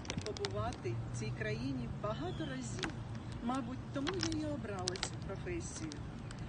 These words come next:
Але хочу сказати, що ці чудові моменти разом з вами я пережила найяскравіше, феєрично і незабутньо. Сьогодні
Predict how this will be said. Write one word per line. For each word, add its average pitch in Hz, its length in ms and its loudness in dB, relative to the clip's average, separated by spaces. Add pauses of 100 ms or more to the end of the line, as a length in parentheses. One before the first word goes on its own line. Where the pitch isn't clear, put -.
Але 220 180 4 (100)
хочу 262 200 -2
сказати, 214 600 0 (540)
що 254 140 0
ці - 480 0 (140)
чудові 262 380 2
моменти 247 640 0 (500)
разом 262 440 4
з - 140 0
вами 294 440 0 (260)
я 233 160 2
пережила 247 600 2 (880)
найяскравіше, 370 1120 2 (260)
феєрично 220 840 4 (340)
і 330 100 6
незабутньо. 196 760 2 (1300)
Сьогодні 233 760 0